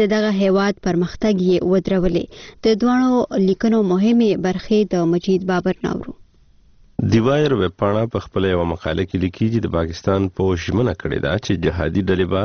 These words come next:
Speaker 2: د خپل یو بشپړ ځواک په توګه په افغانستان کې ځکه وکاروي چې دغه هیواد کې د هند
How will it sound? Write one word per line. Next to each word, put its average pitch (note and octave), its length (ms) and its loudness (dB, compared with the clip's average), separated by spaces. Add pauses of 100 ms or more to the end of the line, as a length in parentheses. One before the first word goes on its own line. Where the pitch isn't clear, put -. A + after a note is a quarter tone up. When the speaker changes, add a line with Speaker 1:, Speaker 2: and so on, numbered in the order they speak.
(140)
Speaker 2:
د F2 120 0
خپل F2+ 300 -4
یو F2+ 160 0
بشپړ F2 540 -2
ځواک E2 260 -4
په - 200 -8
توګه G#2 420 0
په F#2+ 140 2
افغانستان F2+ 580 -2
کې G2+ 160 0
ځکه A2 240 0
وکاروي D#2 520 0
چې - 340 -2
دغه G#2 200 0
هیواد F#2+ 300 0
کې - 200 -4 (120)
د D#2 160 -2
هند F#2+ 220 0